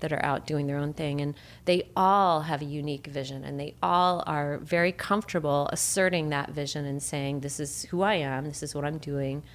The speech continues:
as an artist." And that's so different because in the nineties, you kind of dressed like a boy, you tried to fit in with the boys and talk like the boys about the same subjects. You might, like, pick up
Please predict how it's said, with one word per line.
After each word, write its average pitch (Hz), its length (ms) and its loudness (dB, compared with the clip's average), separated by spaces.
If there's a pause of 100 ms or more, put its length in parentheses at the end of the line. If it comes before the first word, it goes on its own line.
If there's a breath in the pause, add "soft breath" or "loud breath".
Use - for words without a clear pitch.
(260 loud breath)
as 160 140 2
an 156 100 2
artist." 139 580 0 (480 loud breath)
And 160 120 -6
that's 170 200 -6
so 165 160 -6
different 147 440 -10
because 147 320 -6
in - 80 0
the 151 80 2
nineties, 156 720 2
you 160 80 -2
kind 151 300 0
of 139 120 -6
dressed - 360 -4
like 156 160 -2
a 160 60 -2
boy, 151 680 2 (400 loud breath)
you 160 100 2
tried 139 280 2
to 143 40 -2
fit 151 280 -2
in 160 160 2
with 151 100 -2
the - 100 -2
boys 143 600 2
and - 360 -8 (220)
talk 170 380 0
like 165 160 -4
the 147 80 -2
boys 139 380 2
about - 160 0
the - 60 -4
same 143 260 0
subjects. 165 680 2
You 160 80 2
might, 139 240 2
like, - 160 -4
pick - 220 -6
up 120 160 0